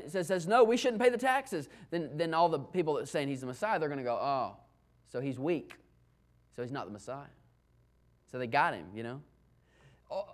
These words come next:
or then if he says yes, he, or he says, uh,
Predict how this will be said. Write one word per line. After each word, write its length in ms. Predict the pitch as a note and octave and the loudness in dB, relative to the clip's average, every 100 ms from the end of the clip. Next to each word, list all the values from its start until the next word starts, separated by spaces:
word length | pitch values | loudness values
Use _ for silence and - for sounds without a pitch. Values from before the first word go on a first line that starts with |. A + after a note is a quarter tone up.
| - | -4
or 260 | F3 F#3+ F#3 | 6 8 8
then 160 | G3+ | 4
if 120 | G3+ F#3+ | 0 -2
he 80 | |
says 260 | F3 F#3 D3+ | 0 0 0
yes, 560 | G#3 C4 - - - - - | 0 0 -2 -8 -20 -20 -12
he, 200 | E3+ F3+ | -8 -4
or 180 | D#3 D3+ - | -4 -4 -8
he 60 | F3 | -4
says, 240 | F3 D3+ | -2 -2
uh, 240 | C3 C#3 | -2 -2